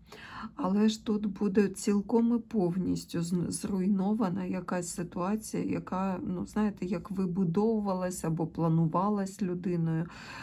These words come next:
Може, багато думок, мрій було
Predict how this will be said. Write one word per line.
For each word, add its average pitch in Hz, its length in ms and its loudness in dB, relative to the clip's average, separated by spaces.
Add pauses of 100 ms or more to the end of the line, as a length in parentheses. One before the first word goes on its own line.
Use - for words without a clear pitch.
(180)
Може, 160 420 0
багато 170 760 0
думок, 180 640 2
мрій 202 420 4
було 170 520 2